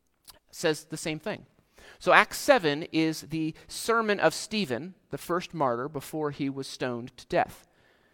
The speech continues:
And in his message, he's recounting the history of Israel. And he states that God appeared to Abram while he was still living in Mesopotamia before he had left for Haran. So the end of chapter eleven has them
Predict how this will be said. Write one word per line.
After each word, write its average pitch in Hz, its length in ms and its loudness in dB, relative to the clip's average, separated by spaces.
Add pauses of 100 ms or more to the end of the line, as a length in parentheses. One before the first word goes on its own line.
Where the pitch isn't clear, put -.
(440)
And 160 180 -2
in 196 260 0
his 185 320 -4
message, 180 500 -2
he's 180 260 -8
recounting 165 720 -2
the 156 80 -2
history 143 500 -8
of 160 160 -2
Israel. 107 340 -8
And 131 80 -10
he 185 140 -8
states 226 380 0
that 156 200 0
God 208 320 10
appeared 247 440 0
to 240 220 4
Abram 160 420 -2 (720)
while 202 440 12
he 254 220 0
was 226 160 -4
still 220 340 2
living 151 600 -2 (280)
in 170 160 -2
Mesopotamia 196 960 -2 (280)
before 302 580 6
he 185 220 0
had 160 220 6
left 135 280 6
for 135 180 -4
Haran. 104 480 -4 (800)
So - 160 6
the 226 140 6
end 320 100 6
of 330 80 4
chapter 262 400 6
eleven 214 400 8
has 226 320 4
them 202 220 0